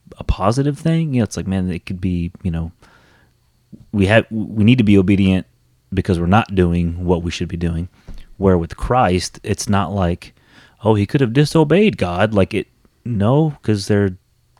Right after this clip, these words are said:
the same God, <laughs> but different people,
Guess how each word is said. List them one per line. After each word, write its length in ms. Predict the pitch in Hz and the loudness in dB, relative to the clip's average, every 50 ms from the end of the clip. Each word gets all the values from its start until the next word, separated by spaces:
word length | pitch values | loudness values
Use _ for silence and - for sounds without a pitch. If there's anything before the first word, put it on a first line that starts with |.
| _ _ _ _ _ | _ _ _ _ _
the 120 | - - 92 | -18 -16 -14
same 340 | - - 107 117 131 139 139 | -8 -6 -4 -2 -2 -2 -2
God, 640 | 127 135 127 127 113 101 98 92 104 123 127 - - - - - - 160 - - - - - | 0 0 2 2 2 2 0 0 0 -2 -4 -6 -8 -14 -14 2 2 4 4 4 -2 -10 -14
<laughs> 520 | - - - _ _ _ _ _ _ - - | -14 -16 -20 _ _ _ _ _ _ -10 -10
but 140 | 87 85 | -10 -4
different 420 | - 101 113 120 - 143 131 131 - - _ _ _ _ _ _ _ _ | 0 2 2 2 2 -2 -4 -4 -6 -12 _ _ _ _ _ _ _ _
people, 520 | - 143 135 127 - - 117 117 123 127 | -4 -2 -2 -2 -2 -2 -2 -2 -2 -4